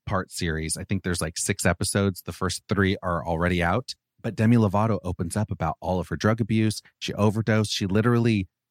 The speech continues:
shouldn't be alive today. She overdosed and should be dead. But through a miracle, she's alive and well today. Um, of course, she's gone through it health-wise, and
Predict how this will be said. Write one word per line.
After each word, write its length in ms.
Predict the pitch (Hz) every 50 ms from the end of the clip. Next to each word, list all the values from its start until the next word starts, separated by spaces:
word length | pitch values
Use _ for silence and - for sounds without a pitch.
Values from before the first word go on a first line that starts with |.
| _ -
shouldn't 360 | - - 120 110 117 95 - -
be 80 | 107
alive 340 | 101 92 92 90 92 90 -
today. 400 | - - 85 90 82 71 - - -
She 160 | - - -
overdosed 600 | 98 110 104 104 101 107 101 98 92 - - - -
and 280 | 92 92 90 85 82 85
should 300 | - - - 127 117 113
be 120 | 123 110
dead. 360 | 90 101 95 87 80 76 73 - -
But 180 | 98 92 90 - _ _ _ _ -
through 360 | 107 98 107 104 101 104 - -
a 80 | 95 95
miracle, 600 | 107 113 110 104 90 80 - - - 80 82 80 -
she's 240 | - - 110 98 87
alive 400 | 90 87 92 90 90 90 85 76
and 160 | 73 87 85
well 340 | 80 82 82 82 78 82 - -
today. 440 | - - 95 85 78 71 73 76 - _ _ _ _ _ _ _ - -
Um, 180 | 82 76 73 78
of 140 | 104 -
course, 400 | - - 107 107 98 - - - -
she's 280 | - - 104 87 -
gone 220 | - 95 87 87 87
through 200 | - 98 98 92
it 100 | 87 - -
health-wise, 760 | - 110 107 104 - - 98 95 92 90 90 90 90 85 - -
and 220 | 90 87 80 78